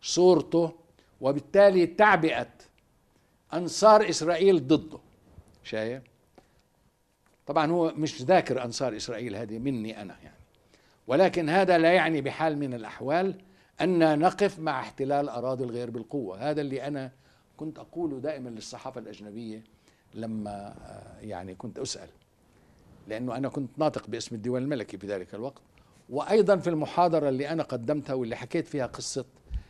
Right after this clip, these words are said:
أزمة الخليج في كتابي، آه، شو اسمه؟ Time to Speak، هذا الكتاب الإنجليزي، شايف؟ وترجمت نسخة منه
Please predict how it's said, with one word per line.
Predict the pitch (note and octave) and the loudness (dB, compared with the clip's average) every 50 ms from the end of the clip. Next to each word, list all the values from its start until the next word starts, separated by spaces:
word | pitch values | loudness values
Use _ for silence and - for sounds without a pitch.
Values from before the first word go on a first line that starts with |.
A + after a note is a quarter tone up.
| - - - - | -18 -20 -6 -4
أزمة | C3+ C3 B2 A#2 A#2+ - A#2+ | -4 -4 -4 -6 -8 -8 -10
الخليج | G#2+ - - A#2 A#2+ C3 C3+ A#2+ - | -10 -8 -8 -6 -6 -4 -6 -6 -8
في | - A#2+ G#2+ | -10 -12 -12
كتابي، | - - G#2+ - C#3 C3 B2 A2 A2 A2 A2 A2 A2 - - _ _ _ _ _ _ _ _ - | -10 -12 -6 -4 -2 -2 -2 -2 -4 -4 -6 -6 -8 -10 -18 _ _ _ _ _ _ _ _ -18
آه، | - A2 G#2+ G#2+ G#2 G2+ G2+ G2+ G2+ F#2 F2+ G2+ - - - - G2 G2 - - - _ _ _ _ - | -14 -12 -10 -10 -10 -10 -10 -10 -12 -12 -14 -16 -20 -20 -20 -20 -20 -20 -20 -20 -20 _ _ _ _ -20
شو | - - A2 A2 | -18 -16 -16 -12
اسمه؟ | G#2 - - G2+ F#2+ F2+ E2 E2 E2+ - _ _ _ _ _ _ _ _ _ _ _ _ _ - | -12 -14 -12 -14 -16 -18 -18 -20 -20 -20 _ _ _ _ _ _ _ _ _ _ _ _ _ 2
Time | D3+ D3+ C#3 A#2+ - | 2 2 2 0 -4
to | A#2 | -6
Speak، | - - - C3 C#3+ D3 C#3 - C#3 | -6 -6 -4 -4 -4 -4 -4 -6 -4
هذا | C3+ B2+ A#2 A2+ | -4 -2 -2 -4
الكتاب | G#2+ G2+ F#2 F#2 - - - - B2 A#2 G#2 G2+ | -6 -8 -12 -14 -16 -18 -8 -6 -6 -6 -6 -8
الإنجليزي، | F#2+ F#2 F2+ - A2 G#2+ G#2+ A2 B2+ C#3+ C3+ B2+ C#3 E3 F3+ E3+ - _ _ _ _ _ _ _ - _ _ _ _ | -12 -14 -14 -12 -10 -8 -6 -4 -2 -2 -2 -2 -2 -4 -4 -4 -10 _ _ _ _ _ _ _ -20 _ _ _ _
شايف؟ | - - B2 A#2+ B2 C#3+ D3 C3 B2+ | -14 -10 -8 -6 -6 -6 -6 -6 -6
وترجمت | C3 C#3+ D3+ D#3 D#3 D#3 D#3 D#3 D3 C3+ D3+ F#3 F#3 D#3+ - - | -2 0 2 2 2 2 0 -2 0 2 0 0 0 -2 -6 -6
نسخة | D3+ E3 - - - C#3+ | -6 -4 -4 -4 -4 -4
منه | C#3+ D#3 D#3 D#3 D#3 D#3+ E3+ E3 | -2 -2 0 0 -2 -2 -4 -6